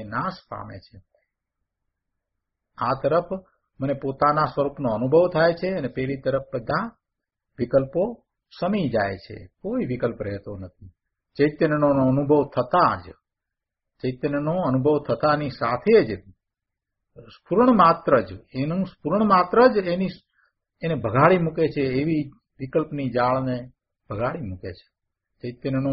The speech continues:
અનુભવ થતાં સમસ્ત નયોના વિકલ્પરૂપી ઇન્દ્રજાળ તે ક્ષણે જ વિલય પામે છે, એવો હું ચિત્ત પ્રકાશ છું, હું જ્ઞાન પ્રકાશ છું, હું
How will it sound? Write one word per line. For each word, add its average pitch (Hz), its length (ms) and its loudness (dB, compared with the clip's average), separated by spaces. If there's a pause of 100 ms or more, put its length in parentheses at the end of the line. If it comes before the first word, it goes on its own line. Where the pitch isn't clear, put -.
અનુભવ 131 380 0
થતાં 143 400 -4 (400)
સમસ્ત - 400 -4
નયોના 143 460 2
વિકલ્પરૂપી 139 840 -2 (520)
ઇન્દ્રજાળ 135 580 0 (540)
તે 160 120 0
ક્ષણે 165 400 0 (120)
જ 196 80 0
વિલય 143 340 2
પામે 110 440 -4
છે, - 240 -16 (540)
એવો 156 340 -2
હું 123 220 -2 (800)
ચિત્ત - 280 -12
પ્રકાશ 113 440 -2 (100)
છું, 107 200 -16
હું 120 300 -6
જ્ઞાન 139 380 -2
પ્રકાશ 110 460 -4
છું, 110 220 -20
હું 104 200 -16